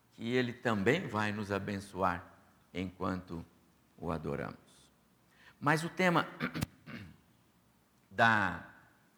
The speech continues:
da fidelidade é que está em foco. Mas antes de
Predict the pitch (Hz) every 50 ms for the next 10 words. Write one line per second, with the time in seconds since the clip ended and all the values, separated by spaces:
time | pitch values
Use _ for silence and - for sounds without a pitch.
0 | _ _ _ _ _ _ _ _ - 104 110 - - 175 156 156 165 151 143 123
1 | 110 117 113 107 101 92 76 - - - - - _ _ _ _ _ _ _ _
2 | _ _ _ _ - - 101 107 101 - - 101 98 - - - - 104 101 95
3 | 95 92 90 90 - - _ _ _ _ _ _ _ _ _ _ _ _ _ -
4 | - 90 92 92 - - - 76 58 - - - - - _ _ _ _ _ _
5 | - 135 160 160 160 196 214 220 202 - - 104 104 123 127 135 123 104 -